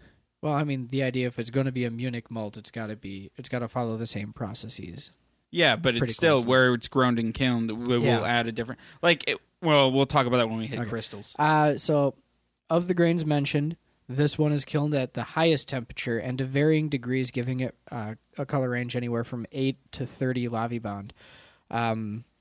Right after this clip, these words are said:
Speaker 1: but for the most part, if you're gonna talk about Munich as a base malt, you're talking about the lowest S R M range there, uh, between eight and ten.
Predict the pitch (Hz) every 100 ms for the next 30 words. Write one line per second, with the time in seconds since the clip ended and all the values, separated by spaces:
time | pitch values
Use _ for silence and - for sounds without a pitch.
0 | _ _ _ _ _ _ _ - 123 -
1 | 143 143 139 - - 143 135 - 123 131
2 | 123 127 127 123 123 120 113 104 139 123
3 | 120 120 120 117 120 113 - 113 - 117
4 | 123 110 120 113 110 104 107 107 110 107
5 | - - - _ - 117 - 110 107 110
6 | 110 107 - 107 104 107 - 123 110 -
7 | 113 110 104 120 113 107 107